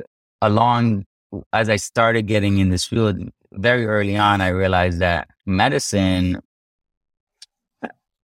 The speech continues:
has been one of the worst perpetrators of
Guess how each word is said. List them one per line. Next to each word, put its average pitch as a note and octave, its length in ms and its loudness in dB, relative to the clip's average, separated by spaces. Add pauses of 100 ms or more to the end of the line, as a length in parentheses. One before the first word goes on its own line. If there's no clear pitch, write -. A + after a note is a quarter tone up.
(320)
has A2 240 -2
been A#2 220 2
one A#2 160 2
of A2 140 0
the A2 100 2
worst A2 840 0
perpetrators F#2+ 840 -2
of F2+ 340 2